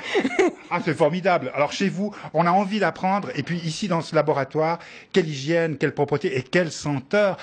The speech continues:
Speaker 2: Il y a encore pas de bassines qui cuisent, mais là,
Speaker 1: Ça, c'est
Speaker 2: simplement
Speaker 1: très
Speaker 2: le
Speaker 1: sympa.
Speaker 2: fruit, la
Speaker 1: Mm.
Speaker 2: pêche,
Speaker 1: Non,
Speaker 2: euh,
Speaker 1: c'est un parfum extraordinaire.
Speaker 2: blanchi, blanche et blanchie, d'ailleurs,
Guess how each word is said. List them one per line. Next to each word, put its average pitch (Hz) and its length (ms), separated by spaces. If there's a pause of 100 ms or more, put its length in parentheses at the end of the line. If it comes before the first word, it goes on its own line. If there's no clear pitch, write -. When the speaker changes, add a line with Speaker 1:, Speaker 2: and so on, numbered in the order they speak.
(120)
Speaker 2:
Il 143 60
y - 20
a 151 60
encore 180 260
pas 302 140
de 196 60
bassines 226 360
qui 185 140
cuisent, 269 440 (240)
mais 170 280
là, 220 240 (100)
Speaker 1:
Ça, - 140
c'est - 0
Speaker 2:
simplement 233 400
Speaker 1:
très 190 80
Speaker 2:
le 175 60
Speaker 1:
sympa. 226 160
Speaker 2:
fruit, 254 280
la 160 140
Speaker 1:
Mm. - 40 (100)
Speaker 2:
pêche, 254 380 (220)
Speaker 1:
Non, 180 80
Speaker 2:
euh, 131 120
Speaker 1:
c'est - 60
un 185 60
parfum 180 320
extraordinaire. - 440
Speaker 2:
blanchi, 180 680 (180)
blanche 131 640
et 156 80
blanchie, 147 460
d'ailleurs, 156 420